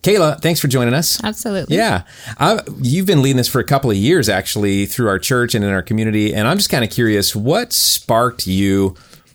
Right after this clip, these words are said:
Speaker 1: a couple of years ago to say yes to this big challenge?
Speaker 2: Um, so actually, I was recommended for this leadership role by Shadell, who is my best friend here.
Speaker 1: Okay.
Speaker 2: Um, and it was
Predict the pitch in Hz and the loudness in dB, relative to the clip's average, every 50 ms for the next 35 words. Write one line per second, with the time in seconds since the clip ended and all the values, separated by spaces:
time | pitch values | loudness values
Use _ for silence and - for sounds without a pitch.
0 | _ - - - - 131 120 120 98 90 98 107 110 101 92 90 80 80 73 78 | _ -16 -8 -4 -2 -2 0 0 0 0 0 0 0 0 0 0 0 0 0 0
1 | 87 104 - _ - - - - _ _ - 131 123 - - 147 135 117 98 95 | -2 -4 -6 _ -20 -20 -20 -20 _ _ -2 -2 0 0 0 0 0 0 0 0
2 | 101 110 120 117 - - - - 113 98 101 - - - 101 90 78 - - 85 | 2 2 2 2 0 0 0 0 0 0 0 -2 -2 -4 -4 -4 -4 -6 -6 -6
3 | 76 78 - - - - - - - - _ _ _ _ _ _ _ _ _ _ | -6 -6 -8 -10 -12 -12 -12 -14 -16 -18 _ _ _ _ _ _ _ _ _ _
4 | - 220 220 214 214 208 202 196 190 196 - - _ _ _ _ _ - - - | -2 0 2 2 2 2 2 0 0 -2 -4 -6 _ _ _ _ _ -6 -2 0
5 | - 214 202 202 220 226 - - 233 202 196 196 196 - 202 196 202 - 226 208 | 2 2 2 2 0 0 0 0 0 0 0 0 0 0 -2 -2 0 0 0 0
6 | 190 175 175 175 175 180 175 - - 180 170 170 165 165 165 165 165 170 175 - | 0 0 0 0 -2 -2 -4 -4 -2 0 0 2 2 2 2 0 0 -2 -4 -6
7 | _ _ _ _ - 170 165 170 165 160 165 160 - - - - - - - 185 | _ _ _ _ -12 -8 -4 -2 0 0 0 0 -2 -4 -4 -6 -10 -10 -8 -4
8 | 170 170 156 170 156 - - 180 156 - - 165 160 160 160 160 151 - 151 151 | -2 -2 0 0 0 0 -2 -2 -4 -4 -2 -2 0 0 0 -2 -2 -4 -6 -4
9 | 151 156 160 165 160 156 - - - 180 165 151 147 147 160 147 - 160 160 165 | -4 -6 -6 -8 -8 -10 -10 -8 -8 -8 -6 -6 -6 -6 -6 -6 -6 -6 -4 -4
10 | 160 - 165 160 160 156 156 156 - - - 165 151 156 175 - 185 170 170 196 | -6 -6 -8 -8 -8 -8 -8 -8 -8 -8 -8 -6 -6 -6 -6 -6 -8 -8 -8 -6
11 | - - 110 - - - 104 139 - - - - - - 220 214 208 208 196 185 | -4 -4 -4 -2 -2 -2 -2 -2 -4 -6 -12 -14 -6 0 2 2 4 4 4 4
12 | 180 175 180 - - 202 202 202 196 196 196 190 190 190 185 - - - 208 202 | 2 2 0 0 0 2 2 4 4 2 2 2 2 0 -2 -4 -4 -2 0 0
13 | 180 196 196 196 190 185 180 180 - - - | 2 2 4 4 4 2 2 0 -2 -4 -6